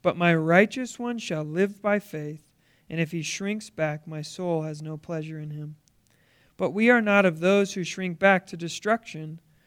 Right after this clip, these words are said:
but of those who have faith to the preserving of the soul." So verses thirty-two through thirty-nine hit some very important things as we come in to chapter eleven.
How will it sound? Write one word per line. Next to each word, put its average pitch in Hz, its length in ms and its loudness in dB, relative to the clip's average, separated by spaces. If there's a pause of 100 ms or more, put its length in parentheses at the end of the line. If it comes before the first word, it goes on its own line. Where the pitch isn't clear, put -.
(200)
but 180 120 -2
of 156 160 -2
those 185 400 4
who 165 100 -4
have 180 400 0
faith 156 640 0 (440)
to 175 100 -12
the 160 100 -6
preserving 156 880 -4 (500)
of 156 200 -4
the 160 100 -4
soul." 160 480 0 (1400)
So 226 320 8 (420)
verses 254 460 4
thirty-two 254 560 2
through 196 180 0
thirty-nine 180 760 0 (280)
hit 208 400 8 (220)
some 185 200 0
very 240 260 8
important 202 420 2
things 196 280 -2
as 165 160 -6
we 165 120 -4
come 185 260 -2
in 175 200 0 (500)
to 165 140 -8 (120)
chapter 180 440 4
eleven. 156 560 4